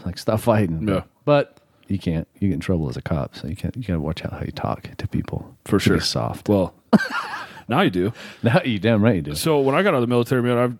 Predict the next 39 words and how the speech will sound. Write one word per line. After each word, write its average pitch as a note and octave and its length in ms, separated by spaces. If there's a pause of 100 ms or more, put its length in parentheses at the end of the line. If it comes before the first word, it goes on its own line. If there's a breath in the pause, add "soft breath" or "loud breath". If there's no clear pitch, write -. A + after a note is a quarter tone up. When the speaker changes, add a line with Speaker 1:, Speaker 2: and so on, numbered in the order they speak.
Speaker 2:
I, A2 40
I A2+ 40
mean, A2 240 (300)
I G#2 80
was B2 140
like, G#2+ 140
you A2 100
know, G#2+ 240
"Oh, A#2 240
well, A2 280
you're A#2 120
a A2 40
military A#2+ 320
policeman. A2+ 440
Wouldn't G#2+ 220
you A2+ 60
go A#2 60
be A2 120
a G2 40
cop?" C3 280
And - 380
I - 20
was G#2 120
like, G2+ 100
"Well, A#2+ 400
have A2 120
you F2+ 60
seen D#3+ 240
Ferguson D#3+ 420
lately?" E3 380
You F3 60 (300)
know? B2 200
Speaker 1:
<laughs> - 260
Yeah. F2 200
Speaker 2:
And C3+ 120
I'm C#3 120
like, C#3 360
you C#3+ 100
know, A#2 240